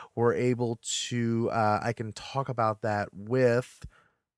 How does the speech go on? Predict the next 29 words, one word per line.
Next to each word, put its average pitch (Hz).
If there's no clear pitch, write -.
Robert, 98
because 104
I 113
don't 139
feel 202
like 208
it 226
would 220
be 233
fair 240
to 104
just 95
read 104
them 101
and 98
talk 98
about 92
them 95
on 95
my 95
own. 95
Need 139
my 127
partner 131
in 123
crime, 113
my 208
Batman. 98
He, 180